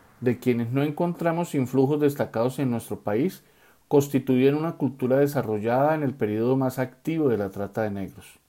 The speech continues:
Importados a Cuba con el nombre de Ararás y de Gene al Brasil,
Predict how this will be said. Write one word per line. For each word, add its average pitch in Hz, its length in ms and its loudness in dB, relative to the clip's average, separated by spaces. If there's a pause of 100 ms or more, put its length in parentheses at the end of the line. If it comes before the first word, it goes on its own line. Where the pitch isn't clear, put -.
(520)
Importados 123 720 -2
a 143 120 -6
Cuba 131 340 0
con 120 180 -2
el 101 120 -6
nombre 110 280 -2
de 131 100 4
Ararás 104 640 -2 (520)
y 127 140 2
de 113 160 2
Gene 139 440 0
al 147 100 -2
Brasil, 123 520 -2